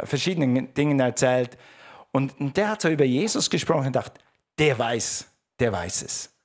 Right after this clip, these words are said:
Der weiß von Jesus. Der kennt Jesus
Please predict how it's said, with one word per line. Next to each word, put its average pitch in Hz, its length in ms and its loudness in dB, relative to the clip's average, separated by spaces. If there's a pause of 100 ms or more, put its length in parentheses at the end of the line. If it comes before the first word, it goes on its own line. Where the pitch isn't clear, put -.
(560)
Der 233 540 4
weiß 170 640 -4
von 139 200 0
Jesus. 110 520 -4
Der 175 120 2
kennt 262 360 0
Jesus 214 420 2